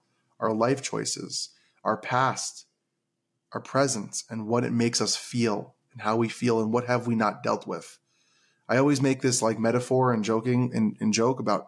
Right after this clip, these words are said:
therapy. As a therapist, my job is like an organizer of someone's mind, where I help them sometimes just look at, sometimes they're not ready to deal with their stuff. So we stand at the closet going, "Okay, I'm gonna go in there. We're gonna go in there soon."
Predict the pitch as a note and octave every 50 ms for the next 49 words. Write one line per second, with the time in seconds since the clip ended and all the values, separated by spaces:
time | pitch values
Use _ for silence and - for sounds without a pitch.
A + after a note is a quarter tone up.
0 | - _ - - B2 B2+ C3+ C3+ B2+ B2+ G#2 G2+ G2+ G#2 - _ _ _ _ _
1 | _ - _ - B2+ C3 D3 C3+ C#3 - B2+ C#3 C#3 C#3 C#3+ C#3+ C3+ - A#2+ A#2
2 | A#2+ B2+ B2 B2+ A2+ G#2 G#2 A2+ C3 D3 D#3 D#3+ - _ _ _ _ _ _ _
3 | - B2 A2 A#2 A#2 A#2 C3 B2+ - C3 C3 C3+ C3+ C#3 C3 A#2+ B2 B2 A#2 A#2+
4 | A2+ A2 G2+ - A2+ G#2+ G#2+ A2 G#2+ G#2 G#2 G#2 G2 F#2 E2+ D#2+ - - - _
5 | _ _ _ _ _ _ _ _ _ _ _ _ _ _ _ _ - A#2+ A2 F2+
6 | G2+ A2 G#2+ G#2+ G2+ - _ _ _ _ _ _ _ _ _ - D3 D#3 D#3 -
7 | B2+ B2 A#2 A2 G#2 - A2 G#2+ G#2+ - A2 G#2+ G#2+ G#2+ G2+ A2+ A2 G2 G#2+ A2
8 | A#2 C3+ D3+ D3+ D3 C3 - - - - D#3 D#3 E3 E3+ D#3 D#3 D3+ D3+ C3+ G#2
9 | B2+ C#3 C3+ C3+ B2+ B2+ A#2+ A#2+ B2+ B2 A#2+ A#2 A#2 A#2 G#2+ - - A2+ G2+ D#2
10 | - - - _ _ _ _ _ _ _ _ _ - - A2 A2 G#2+ - - C#3
11 | C3+ C#3 C3+ C3+ B2 - - B2+ B2+ B2+ B2+ B2+ C3+ - - - _ - - A#2
12 | A2+ A2 A2 G#2+ A#2 A2+ A2 F#2+ - - - _ _ _ _ _ _ _ _ -
13 | G#2 A#2 A#2 A2+ A#2 A2 G#2+ A2 G#2+ G2+ - A2 A2 A#2 B2 A2+ A#2 A#2 G#2+ G#2
14 | G2+ F#2+ - G2 - - -